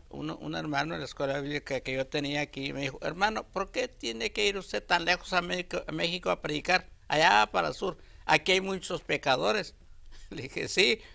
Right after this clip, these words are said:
pero a mí el Señor me envió. Yo soy un apóstol, a que, a los que no les gusta les rechinan los oídos, ¿no? Pero este, soy un apóstol,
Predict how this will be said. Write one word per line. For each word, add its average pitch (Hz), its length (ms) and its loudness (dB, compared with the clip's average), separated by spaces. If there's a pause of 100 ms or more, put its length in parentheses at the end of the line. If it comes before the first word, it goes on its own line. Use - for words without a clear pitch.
(220)
pero 160 180 8
a 143 60 4
mí 170 140 0
el 175 60 0
Señor 170 360 0
me 160 100 0
envió. 160 360 0 (280)
Yo 151 180 -6
soy 170 240 -6
un 170 100 -4
apóstol, 156 540 -2
a 135 80 -4
que, 123 320 -4 (180)
a - 100 -2
los 135 200 0
que 131 100 -4
no 143 100 -2
les 175 120 0
gusta 165 400 -2
les 147 160 -2
rechinan 151 560 -4
los 135 180 -4
oídos, 147 380 -2
¿no? 160 200 -2 (460)
Pero 139 240 10
este, - 420 2 (560)
soy 160 320 6
un 180 100 0
apóstol, 175 520 2